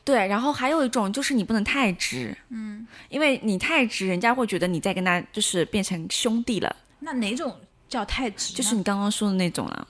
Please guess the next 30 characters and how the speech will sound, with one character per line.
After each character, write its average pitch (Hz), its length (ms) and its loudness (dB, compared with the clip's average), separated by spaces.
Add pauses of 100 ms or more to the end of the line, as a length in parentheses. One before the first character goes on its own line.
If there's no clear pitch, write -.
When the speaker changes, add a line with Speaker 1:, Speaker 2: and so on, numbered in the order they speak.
Speaker 2:
哦， 226 880 -8 (160)
<laughs> - 320 -6
你， 277 260 0 (100)
你 262 120 -2
哪 269 120 4
儿， 190 160 0 (260)
你 220 100 -8
缺 302 240 0
什 285 120 -2
么 240 100 2
你 247 100 4
补 202 240 0
什 202 160 0
么 202 160 2
是 240 120 0
吧？ - 160 -6 (920)
<laughs> - 1000 -2
你 294 180 0
核 277 180 4
心 370 220 0
不 370 100 2
好， 285 200 2
那 381 80 2
你 302 100 -2
去 339 140 -6
练 349 180 -2
平 240 240 0
衡 226 240 -4
啊。 277 380 0
<laughs> - 40 -6